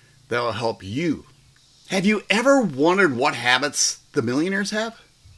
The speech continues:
Well, today what I want to do, I want to share with you seven millionaire habits that will help you become a millionaire.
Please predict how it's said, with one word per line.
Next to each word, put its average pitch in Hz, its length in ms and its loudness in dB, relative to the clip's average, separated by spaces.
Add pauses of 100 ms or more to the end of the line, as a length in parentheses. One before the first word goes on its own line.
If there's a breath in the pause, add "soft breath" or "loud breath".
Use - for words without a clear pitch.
(640 soft breath)
Well, 196 140 4
today 240 320 6
what 247 160 6
I 202 80 8
want 185 280 2
to 165 80 0
do, 185 140 4
I 185 160 2
want 202 160 0
to 165 60 0
share 175 400 2
with 160 180 0
you 123 140 -6
seven 165 680 0 (340 soft breath)
millionaire 143 640 2
habits - 720 -4 (220)
that 165 120 2
will 165 120 0
help 180 280 -2
you 254 520 -2 (920 soft breath)
become 127 280 -6
a 113 40 -4
millionaire. 90 500 -10